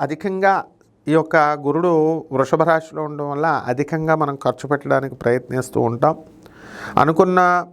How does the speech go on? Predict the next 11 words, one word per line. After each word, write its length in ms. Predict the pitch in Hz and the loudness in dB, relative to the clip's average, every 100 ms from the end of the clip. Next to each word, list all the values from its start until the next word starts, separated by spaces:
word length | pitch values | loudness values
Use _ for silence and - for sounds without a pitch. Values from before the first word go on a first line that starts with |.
| - | -2
పనులు 240 | 147 170 - | 0 0 -2
అవ్వడం 340 | 135 170 196 190 | 0 0 2 0
లేదనేటటువంటి 760 | 180 180 175 170 170 170 165 | -2 -4 -6 -8 -8 -6 -6
కసి 440 | 160 151 - 160 - | -6 -4 -2 -2 -2
వచ్చేస్తుంది 500 | 135 - 147 147 147 | -2 2 0 0 -6
మీకు. 320 | 139 135 156 165 - - - - - - - | -4 -4 -6 -8 -16 -20 -20 -20 -16 -14 2
రాహువు 720 | 120 123 156 202 190 151 151 156 - - | 4 4 4 4 4 4 0 -4 -18 0
మరి 160 | 151 151 | 4 4
ఈ 280 | 139 143 147 | 4 2 4
యొక్క, 520 | 151 151 139 135 127 - _ - | 4 4 2 2 -2 -10 _ 0
ఆ, 840 | 123 120 117 113 113 113 110 113 | 2 2 0 -2 -2 -2 -2 -2